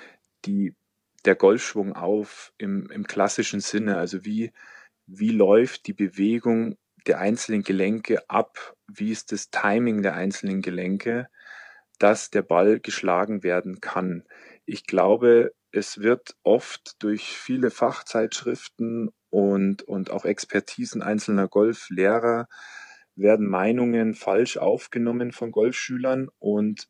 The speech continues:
ähm, dann natürlich auch falsch umgesetzt. Und das führt am häufigsten zu den Überlastungen in den Gelenken.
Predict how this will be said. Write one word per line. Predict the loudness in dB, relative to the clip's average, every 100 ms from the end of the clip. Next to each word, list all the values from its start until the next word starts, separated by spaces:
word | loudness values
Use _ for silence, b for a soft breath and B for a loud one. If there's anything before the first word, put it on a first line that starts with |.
| -2
ähm, | 0 2 0 -4 -6
dann | 4 4 4
natürlich | 2 0 -4
auch | -6
falsch | -4 -4 -4
umgesetzt. | -4 -4 -4 -2 0 -2 -2 -20 B B B B
Und | -6 4
das | 4 4
führt | -4 0 0 0
am | -4 0
häufigsten | 4 4 4 -6 -10 -10 -4 -4
zu | -4 -6 -4
den | -2 -4
Überlastungen | 0 0 0 -4 -6 -4 0 0
in | -2 -4
den | -4
Gelenken. | -4 -4 -4 -8